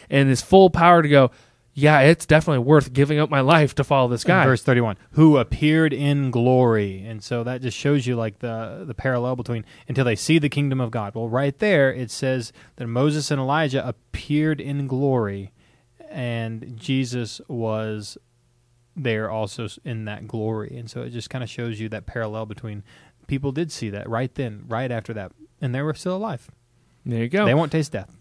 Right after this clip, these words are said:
Speaker 2: There they are, alive, seeing the glory of the kingdom.
Speaker 1: So who is,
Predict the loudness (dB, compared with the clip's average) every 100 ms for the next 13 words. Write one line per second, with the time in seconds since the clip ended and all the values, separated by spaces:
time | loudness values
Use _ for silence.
0 | -8 -4 -4 -6 -6 -4 -4 -4 -8 -6
1 | -6 -4 -4 -4 -6 -12 _ _ -14 -12
2 | -12 -14 -18 -20 _ -16 -14 0 6 8
3 | 8 6